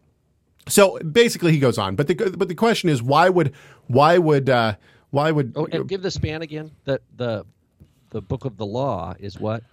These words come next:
Speaker 2: Is
Speaker 1: The
Speaker 2: what
Speaker 1: book
Speaker 2: to
Speaker 1: of,
Speaker 2: what?
Speaker 1: yeah, the book of the law is twenty-four twelve through Deuteron-, Exodus twenty-four twelve through Deuteronomy thirty-one twenty-six.
Speaker 2: So,
Speaker 1: Okay.
Speaker 2: so, like, love your neighbor,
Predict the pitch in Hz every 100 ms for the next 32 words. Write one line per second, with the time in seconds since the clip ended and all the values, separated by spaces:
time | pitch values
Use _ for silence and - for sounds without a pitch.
0 | _ 101 92 120 208 226 202 156 123 123
1 | 180 185 170 156 131 - 185 151 165 151
2 | 156 147 - 135 135 139 139 135 127 -
3 | 156 - 160 - 156 147 139 - 127 123
4 | 117 127 127 123 120 117 113 - _ _
5 | - 151 135 123 113 113 107 95 110 -
6 | - _ _ - - - _ _ _ _
7 | - 147 120 190 151 139 131 127 143 151
8 | 160 135 131 135 131 131 135